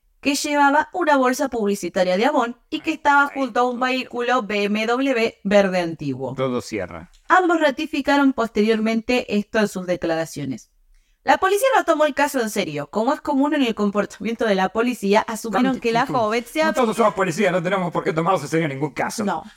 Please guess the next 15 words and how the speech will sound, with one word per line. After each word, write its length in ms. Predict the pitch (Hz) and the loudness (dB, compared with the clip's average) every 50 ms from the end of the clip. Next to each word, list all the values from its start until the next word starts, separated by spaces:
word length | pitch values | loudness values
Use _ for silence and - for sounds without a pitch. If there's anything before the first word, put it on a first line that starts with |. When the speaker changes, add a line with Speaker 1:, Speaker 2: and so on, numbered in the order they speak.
| _ _ _ _ _ | _ _ _ _ _
Speaker 1:
Asumieron 540 | 247 285 285 330 330 330 349 349 349 302 - | -2 -2 0 0 0 2 2 0 0 -4 -4
que 180 | - 269 277 285 | -2 0 0 2
la 140 | 277 277 277 | 2 0 -2
joven 320 | - 254 254 254 262 269 | -2 -2 2 2 2 2
se 140 | - - 226 | 2 2 0
habría 240 | 220 208 214 214 220 | 2 2 2 0 -2
fugado 420 | - 202 202 196 196 202 208 214 | -2 2 4 4 6 6 4 2
con 100 | 214 214 | 0 -2
alguna 320 | 220 226 240 262 311 349 359 | 0 0 0 2 2 2 2
amiga 380 | 359 330 277 269 262 269 262 | 2 0 0 4 6 6 6
o 100 | 254 240 | 6 4
algún 260 | 226 214 202 214 220 | 2 0 0 -2 -2
interés 360 | 220 220 208 214 190 180 185 180 | -4 -2 -2 0 0 0 0 -2
romántico. 580 | 180 196 196 175 165 156 151 139 131 - 131 - | -2 -2 0 0 -2 -4 -8 -12 -14 -14 -14 -14
Speaker 2:
Ajá. 280 | - - 135 135 - | -12 -12 -12 -12 -14